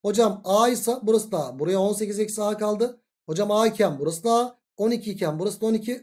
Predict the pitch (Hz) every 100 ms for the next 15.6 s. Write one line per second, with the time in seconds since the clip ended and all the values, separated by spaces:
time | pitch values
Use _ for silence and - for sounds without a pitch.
0 | 160 165 233 208 190 208 - 208 175 160
1 | 220 175 147 196 233 233 160 160 214 165
2 | 160 - _ _ _ - 247 277 269 247
3 | 240 - 226 - 240 247 269 277 254 247
4 | 247 247 247 247 240 233 226 226 220 214
5 | 202 196 196 214 214 190 185 190 196 185
6 | 185 190 190 180 180 165 - _ _ _
7 | 151 226 240 254 254 254 240 233 190 190
8 | 226 254 262 262 269 269 269 269 - 196
9 | - 226 220 208 202 202 214 220 208 175
10 | 156 180 214 240 233 208 196 190 165 190
11 | 190 185 185 233 240 - _ _ 254 254
12 | 269 254 247 240 226 233 - 196 262 254
13 | 220 226 214 202 175 175 226 240 233 214
14 | 214 202 190 202 240 240 240 233 233 226
15 | 208 214 226 190 147